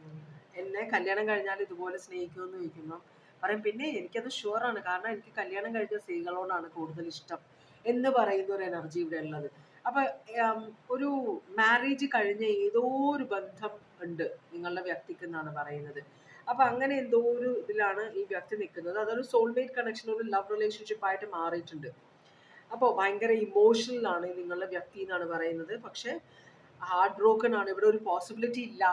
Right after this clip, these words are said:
നിങ്ങളുടെ മ-, വ്യക്തിയുടെ ഇപ്പോഴത്തെ അവസ്ഥ എന്ന് വളരെ, വളരെ നിരാശയിലാണ്. എന്ന് വെച്ചാല് ചേരാൻ പറ്റാത്ത എവിടെയോ ഒരു ബന്ധത്തിൽ ചെന്ന് കേറിയിട്ടുണ്ട് ഈ വ്യക്തി. അ-,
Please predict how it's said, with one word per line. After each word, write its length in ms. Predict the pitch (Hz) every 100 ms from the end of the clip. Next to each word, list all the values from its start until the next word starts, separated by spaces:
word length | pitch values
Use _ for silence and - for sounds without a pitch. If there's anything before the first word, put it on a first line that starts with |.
| 180
നിങ്ങളുടെ 260 | 214 262
മ-, 240 | 277 202 - -
വ്യക്തിയുടെ 500 | 214 220 - 262 247
ഇപ്പോഴത്തെ 560 | 208 - 247 247 247
അവസ്ഥ 400 | 233 180 185 - 220
എന്ന് 200 | 214 208
വളരെ, 300 | 170 165 190
വളരെ 400 | 175 175 202 233
നിരാശയിലാണ്. 1040 | 240 185 170 170 180 - 208 196 185 151 147 - - - - - - _
എന്ന് 100 | 233
വെച്ചാല് 400 | 254 247 196 202 302 - - - -
ചേരാൻ 460 | 269 262 269 277 277
പറ്റാത്ത 440 | 247 233 226 214 226
എവിടെയോ 440 | 208 185 202 226 240
ഒരു 140 | 214
ബന്ധത്തിൽ 460 | 196 180 180 190 208
ചെന്ന് 340 | 214 190 170
കേറിയിട്ടുണ്ട് 640 | 240 220 208 220 220 190 170
ഈ 60 |
വ്യക്തി. 400 | 160 160 156 160 - - - - - - - -
അ-, 200 | 214